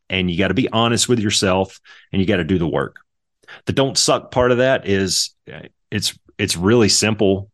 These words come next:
Just try to be a little bit better every day. If you go into every day trying to suck a little bit less than you did yesterday,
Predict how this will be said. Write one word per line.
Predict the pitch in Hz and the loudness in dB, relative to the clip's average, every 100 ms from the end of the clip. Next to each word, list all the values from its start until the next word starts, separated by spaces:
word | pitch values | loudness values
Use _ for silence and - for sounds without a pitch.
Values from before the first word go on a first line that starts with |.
| _ _ | _ _
Just | - 110 98 - | -2 -2 -2 -6
try | - 120 113 | -2 2 2
to | 120 | 2
be | 117 110 | 0 0
a | |
little | 90 87 101 110 | 2 2 2 2
bit | 95 101 | 0 -2
better | 76 95 95 - | -2 -2 -2 -2
every | 87 82 87 | -2 0 0
day. | 73 - - _ _ - | -2 -10 -14 _ _ -6
If | - - | -6 -2
you | 104 | 0
go | 120 120 | 2 4
into | 110 | 2
every | - 110 139 | 2 2 2
day | 135 104 98 | 4 2 0
trying | 90 117 95 | 0 -2 -2
to | 87 | 0
suck | - - 110 101 | 0 0 0 0
a | |
little | 85 92 110 120 | -2 0 0 2
bit | 123 | 0
less | 95 107 101 | 0 0 0
than | - | -2
you | 104 98 | -2 0
did | 98 104 | -2 0
yesterday, | 90 - 87 80 80 | -4 -2 -4 -2 -2